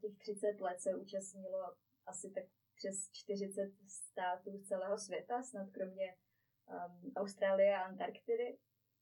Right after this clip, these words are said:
A probíhá setkání odborné i neodborné veřejnosti, a nebo sve-, zveme různé hosty z divadelních kruhů a samozřejmě je to i velké setkání a poznání samotné divadelní fakulty jamu.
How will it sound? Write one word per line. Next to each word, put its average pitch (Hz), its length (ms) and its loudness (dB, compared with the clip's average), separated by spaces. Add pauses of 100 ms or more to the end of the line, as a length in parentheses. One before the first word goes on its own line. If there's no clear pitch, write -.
(140)
A 190 320 -4 (300)
probíhá 208 520 0
setkání 190 760 -2
odborné 214 520 2
i 202 80 2
neodborné 190 540 0
veřejnosti, 240 840 2 (540)
a 190 380 0
nebo 190 220 0
sve-, 196 340 -2
zveme 190 340 0
různé 190 360 -4
hosty 233 340 -2
z 208 40 -4
divadelních 202 560 0
kruhů 202 420 -2
a 196 80 2
samozřejmě 196 560 -4
je 185 80 -2
to 190 60 0
i 190 340 2 (360)
velké 202 360 8
setkání 190 800 -2
a 185 180 0 (260)
poznání 190 880 -4
samotné 196 440 2
divadelní 190 520 0
fakulty 185 440 -4
jamu. 170 420 -4